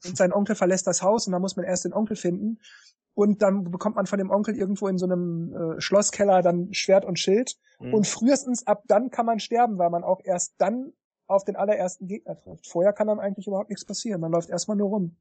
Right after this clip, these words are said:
Speaker 2: Ja, das meine ich ja damit. Aber dann irgendwie, sobald Gegner da waren, ich, ich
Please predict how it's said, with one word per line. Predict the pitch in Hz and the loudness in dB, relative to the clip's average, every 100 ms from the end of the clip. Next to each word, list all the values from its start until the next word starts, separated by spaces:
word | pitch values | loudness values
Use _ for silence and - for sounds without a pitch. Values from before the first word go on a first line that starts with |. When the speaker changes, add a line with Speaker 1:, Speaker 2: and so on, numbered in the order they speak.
| _ | _
Speaker 2:
Ja, | 123 117 - | 2 2 0
das | 110 | -8
meine | - 104 117 | -2 -2 -2
ich | 117 | -4
ja | |
damit. | 110 107 104 - _ - | -4 -6 -8 -12 _ -6
Aber | 117 | -2
dann | 113 120 139 135 127 - | 2 2 0 -6 -10 -10
irgendwie, | 123 120 120 123 | -6 -2 -2 -2
sobald | 113 107 117 131 | -2 2 2 2
Gegner | 120 110 123 | -2 0 4
da | 107 113 | 6 6
waren, | 127 127 135 139 _ _ _ _ _ _ _ - | 6 4 2 -6 _ _ _ _ _ _ _ -14
ich, | - | -8
ich | - | -8